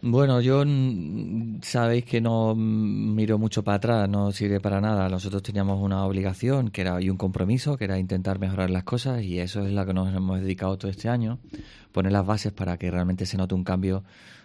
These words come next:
eh, en estos próximos cuatro años de manera decisiva, ¿no? Para la ciudad, ¿no? Por tanto, bueno, eh, la ciudad tomó una decisión aquel, hace un año, la situación era la que era, había una gran desilusión por el gobierno que, que lleva, que llevaba las riendas en ese tiempo de la ciudad,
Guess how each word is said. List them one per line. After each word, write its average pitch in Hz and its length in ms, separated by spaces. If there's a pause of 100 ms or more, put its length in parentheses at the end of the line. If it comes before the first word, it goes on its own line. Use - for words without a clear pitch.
eh, 87 240
en 87 100
estos 90 240
próximos 90 380
cuatro 90 320
años 90 240
de 90 80
manera 87 240
decisiva, 87 500
¿no? 98 180
Para 92 160
la 87 120
ciudad, 85 320
¿no? 117 120 (600)
Por - 140
tanto, 117 260
bueno, 117 400
eh, 95 220
la 92 160
ciudad 92 500
tomó 98 240
una 98 200
decisión 92 520
aquel, 95 540
hace 95 240
un 95 140
año, 120 360 (480)
la 92 80
situación 92 380
era 90 180
la 87 160
que 92 140
era, 104 260 (380)
había 87 360
una 87 500
gran 92 500
desilusión 92 640
por 92 120
el 87 80
gobierno 90 380
que, 90 260
que 90 100
lleva, 90 300
que 92 100
llevaba 90 300
las 90 160
riendas 90 320
en 90 140
ese 90 180
tiempo 92 400
de 92 80
la 92 80
ciudad, 104 320